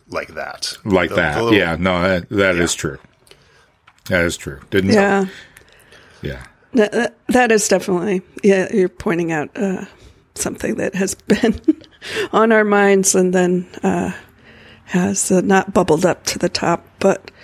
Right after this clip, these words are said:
Speaker 3: uh, yeah, there are several emoji categories, and, uh, they cover quite a few things. And
Speaker 2: Yeah.
Speaker 3: I think it's, I, I, I, I think there's ways we could make those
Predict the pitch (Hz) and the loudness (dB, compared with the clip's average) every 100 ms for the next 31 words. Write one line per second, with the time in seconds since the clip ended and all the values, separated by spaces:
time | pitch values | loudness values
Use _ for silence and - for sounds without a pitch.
0 | - - - - _ 208 190 185 185 196 | -20 -20 -20 -20 _ 0 4 4 4 2
1 | - - 226 247 196 196 190 - 220 220 | -4 -6 2 4 4 2 -4 0 4 4
2 | 214 214 - 226 226 202 190 - 196 - | 4 0 0 2 4 4 2 0 -16 -20
3 | - - 262 - - - - - - 285 | -20 -12 -12 -12 -20 -20 -20 -20 -6 0
4 | 214 202 190 190 180 175 _ - 180 180 | 4 4 4 2 2 -2 _ -2 2 2
5 | 180 170 160 160 180 - 185 180 170 196 | 2 -2 -2 0 -2 -2 -4 -4 -4 -6
6 | 190 - 185 - - 208 - 240 254 247 | -6 -6 -6 -10 -6 -6 -4 -4 -4 -6
7 | - 214 208 - 208 - 214 95 202 101 | -4 -4 -4 -6 -8 -4 -4 -4 -6 -6
8 | 101 - - - 135 135 113 - 196 196 | -8 -10 -18 -8 0 2 0 -2 -4 -2
9 | 233 202 - - _ _ 254 233 - - | -4 -4 -8 -16 _ _ -2 0 -2 -4
10 | - - - - - _ _ - 233 233 | -8 -20 -20 -20 -20 _ _ 0 0 2
11 | 262 285 - - - 269 - _ - 247 | 0 0 -4 -14 -4 -4 -4 _ 2 2
12 | - 269 - 220 - 214 208 196 196 196 | 2 0 4 2 2 2 4 4 0 -2
13 | 196 180 185 180 175 - - 175 170 185 | -2 -2 0 0 0 -4 -2 0 0 -4
14 | - | -6